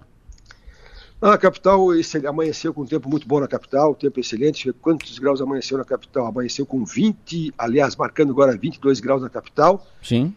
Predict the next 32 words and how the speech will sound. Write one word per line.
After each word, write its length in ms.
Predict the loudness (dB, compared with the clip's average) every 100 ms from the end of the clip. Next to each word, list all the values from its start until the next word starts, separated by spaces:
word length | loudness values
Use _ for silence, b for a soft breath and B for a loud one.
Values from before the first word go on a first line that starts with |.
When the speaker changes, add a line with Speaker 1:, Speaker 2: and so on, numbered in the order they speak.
| _
Speaker 1:
E 160 | -2 0
segue 300 | 0 -2 0
bom 140 | -2
tempo 260 | 0 0 0
esses 220 | -8 -6
próximos 420 | -2 -2 -2 -2
dias 160 | 0 0
também 180 | -2
na 60 | -2
capital. 340 | -4 -2 -4
Chove 240 | 0 0 0
lá 80 | 0
domingo 300 | 0 0 2
à 60 |
noite, 260 | 4 2 2
quando 220 | -6 -4
chega 220 | -4 -6
a 20 |
frente 260 | -2 -2 -2
fria. 220 | -6 -8 -10 b b b b -10
Speaker 2:
Fechou, 240 | -2 -2
professor. 300 | 0 -2 -2
Muito 140 | 0 0
obrigado. 320 | 0 0 0
Sucesso 300 | 0 0 2
e 40 |
energia. 340 | 0 0 0 0
Tamo 200 | 0 0
junto. 280 | 0 2
Até 240 | 0 4 4
mais 260 | 4 2
tarde. 420 | 4 4 4 0